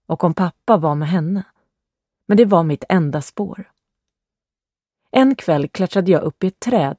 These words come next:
för att spana. Solen höll på att gå ner. Jag fick syn på en liten stad. Den låg inte så långt bort. Jag gled ner för stammen och gick bort till hundarna. "Ska du ha den där ödlesvansen?"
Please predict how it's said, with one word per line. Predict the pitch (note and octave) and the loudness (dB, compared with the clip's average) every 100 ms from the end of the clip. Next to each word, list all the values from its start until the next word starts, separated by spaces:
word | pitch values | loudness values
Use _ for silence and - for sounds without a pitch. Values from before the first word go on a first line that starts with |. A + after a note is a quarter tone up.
| - | -6
för | E3 | -6
att | - | -6
spana. | - G#3 D3+ G3+ - - _ _ _ _ _ _ _ _ _ | -2 -2 0 -4 -6 -12 _ _ _ _ _ _ _ _ _
Solen | - F#3+ F#3+ G#3 F3+ | 0 2 4 4 4
höll | D3 | 0
på | - | -2
att | D3 - | -6 -4
gå | D#3 | -4
ner. | F3 E3 - F3 _ _ _ _ _ _ _ _ _ | -2 -2 -6 -16 _ _ _ _ _ _ _ _ _
Jag | G3 | -4
fick | A3+ - | -4 -4
syn | F#3+ C#3+ C3 | -2 -2 -2
på | D#3 | -2
en | D#3 | -2
liten | - A#3+ | 0 -2
stad. | - - D4 - - - _ _ _ _ _ _ _ | -4 -2 -4 -4 -12 -18 _ _ _ _ _ _ _
Den | F3 F#3 | 2 4
låg | G#3 G#3+ | 6 4
inte | D3 C3+ | 0 -6
så | - D#3 | -6 -4
långt | D3+ D3+ - | -4 -6 -10
bort. | G3 - - - _ _ _ _ _ _ _ | -12 -12 -20 -20 _ _ _ _ _ _ _
Jag | G#3 G3+ | 2 6
gled | A#3 A#3+ | 6 6
ner | C4+ | 2
för | A3+ | 0
stammen | F3+ - A3 G#3+ D3+ C#3 | -2 2 4 4 2 0
och | E3+ | -2
gick | E3 - | -4 -2
bort | G3 - | -4 -2
till | E3 | -4
hundarna. | E3+ C#3+ D3 F3 F#3+ - _ _ _ _ _ _ _ _ _ | -2 -2 -2 -6 -8 -16 _ _ _ _ _ _ _ _ _
"Ska | - G3+ | -2 2
du | G3 | 4
ha | F3+ B3+ | 4 4
den | D#4 E3 | 4 2
där | D3 | 2
ödlesvansen?" | F#3+ E3 D3 D#3 - C4 C4 - - F#3+ | 4 2 0 -6 -4 -2 -2 -6 -10 -12